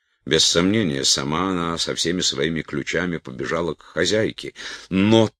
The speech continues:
там, за обеденным столом прислуги, перед пивной кружкой и листом бумаги, сидел обрюзгший, обшарпанного вида господин с грязноватыми манжетами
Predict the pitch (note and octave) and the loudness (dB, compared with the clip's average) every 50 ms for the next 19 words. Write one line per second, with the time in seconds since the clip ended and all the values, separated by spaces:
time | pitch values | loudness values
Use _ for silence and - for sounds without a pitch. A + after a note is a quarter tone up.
0 | _ _ C#3+ D#3 D#3 C#3 A#2+ F2+ D2+ C#2 C2+ B1+ C2 B1 A1+ - _ _ _ _ | _ _ 2 4 4 4 4 2 0 -2 -4 -6 -8 -10 -12 -14 _ _ _ _
1 | _ _ _ _ _ C#2 C#2 - C#2+ F2+ G#2 A#2 A2 A#2 C#3+ D#3 A2+ A#2+ C3 C3 | _ _ _ _ _ -2 0 2 4 6 6 6 6 6 4 4 4 2 0 2
2 | B2+ B2 A2+ - - - A2+ A2+ A#2 C#3 D3+ D3 A#2+ - - F#2+ G2 F#2+ - - | 2 2 2 2 2 2 2 4 4 4 4 4 2 0 0 0 0 2 2 0
3 | - A#2+ C3+ D#3 E3+ E3+ C3 - - C#2+ - - - - - - - - - _ | 0 -2 0 2 2 2 2 2 -2 -4 -4 -4 -10 -20 -20 -20 -20 -20 -20 _
4 | _ _ _ - F2 F2+ A2+ A2+ - _ A2+ F#2+ F#2+ A2 B2 C#3 C#3+ B2 - - | _ _ _ 2 4 4 4 2 2 _ 4 4 6 6 4 4 4 4 2 0
5 | - F#2 C3 D3+ C#3+ - - - - F#2+ F#2 F2 F2 E2 E2 D2 - - - - | 2 4 4 4 2 0 -2 -2 0 2 2 4 4 2 2 2 0 0 2 2
6 | C3+ B2+ G#2 E2+ C#2+ C2 C#2 C2+ C2 C2+ D#2 A2 D3 F3 E3+ C3+ G2 E2+ C#2 - | 2 4 2 0 0 0 -2 -2 -2 -2 0 2 2 2 2 2 2 0 0 -2
7 | _ - - - _ _ _ _ - - - E2 D2+ C2 E2 G#2+ A#2 A#2 A2 G#2 | _ -16 -20 -20 _ _ _ _ -2 -2 0 0 0 4 6 8 8 10 8 6
8 | F2+ - - - E2 D2 B1 C#2+ C#2 D2+ F2 B2+ C#3+ C#3+ C3 - - - - - | 4 2 -2 -4 -4 -2 0 0 2 4 4 4 4 4 2 0 -2 0 -2 0
9 | - - C3+ C3+ C3 B2+ B2+ - - _ - F#2 E2+ - - - - - E2 G#2 | 2 2 2 4 4 2 2 0 -2 _ -4 -4 -4 -2 0 0 2 4 4 4
10 | A2+ G2+ - - - G2 F#2 F2 E2 E2 E2 D#2 D#2 D#2+ D2+ D2 G2+ A2 F2+ D2+ | 4 2 0 -2 -2 -2 0 0 -2 -2 -2 0 0 0 0 0 -2 -2 0 -2
11 | E2+ D2+ D2+ D2+ D2 - - - _ - D2+ C#2 A#1+ D#2 G#2+ B2+ B2+ A#2+ A2+ G2 | -2 -2 0 0 0 0 -2 -2 _ -2 -2 -2 -2 -2 -2 0 0 2 0 0
12 | D#2+ D2 C2 D#2+ E2 E2+ D#2 C#2 B1+ D2 D2+ D#2 E2 F2 F2 - - D2 D#2 D2+ | -2 -2 -2 0 0 0 -2 -2 -2 -2 -2 -2 0 -2 -2 -2 -4 -6 -4 -4
13 | D2 D2+ D2 C#2 B1 B1+ D2+ G2 B2 C3+ - - A2+ A2+ A2+ A2 G2+ | -4 -4 -4 -6 -6 -2 0 2 2 2 2 0 0 0 0 0 -2